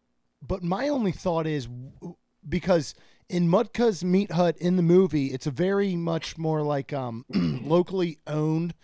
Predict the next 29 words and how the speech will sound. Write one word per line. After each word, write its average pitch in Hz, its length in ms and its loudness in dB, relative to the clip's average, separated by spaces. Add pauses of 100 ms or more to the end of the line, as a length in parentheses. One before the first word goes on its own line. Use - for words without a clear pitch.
(260)
small 160 880 0
style 175 640 -2
restaurant, 214 640 -4 (360)
and 156 80 -6
there's 139 120 -4
a 147 40 -6
lot 165 220 -4
going 175 260 -2
on. 180 300 -2 (280)
So 180 220 -2
what 156 260 -2
can 196 140 -8
we 196 120 -2
do 175 380 -2
to 165 280 -4
convert 143 500 -4
this 139 200 -4
giant 143 520 -6
dining 175 440 -4
area, 123 320 -4
which 127 160 -8
also 135 260 -6
has 104 120 -8
a - 40 -16
stage 226 340 -4
show, 101 280 -8
I 98 100 -10
guess, 101 320 -12
is - 280 -16